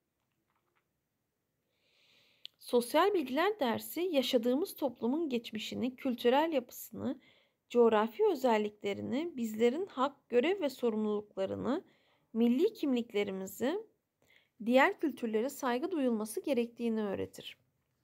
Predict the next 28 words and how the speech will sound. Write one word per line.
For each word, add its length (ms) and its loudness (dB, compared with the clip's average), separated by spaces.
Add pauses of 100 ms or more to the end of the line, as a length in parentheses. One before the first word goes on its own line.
(800)
Sosyal 560 2
bilgiler 400 0
sayesinde 760 -4
her 180 4
öğrenci 560 2
kendisinin 680 -4
bir 180 0
birey 280 4
olduğunu, 680 -2 (500)
özgüvenine 640 0
katkı 320 -6
sağlayarak 760 0
geçmişini 580 -6
bilen 340 -2 (440)
ve 100 2
geleceği 560 2
emin 280 0
adımlarla 500 -2
yürüyen 480 0
bir 200 -2
birey 240 2
olmasını 520 0
sağlar. 500 -8 (960)
Kendi 380 2
kültürel 420 0
özelliklerine 720 2
sahip 460 -4
çıkmasını 720 -8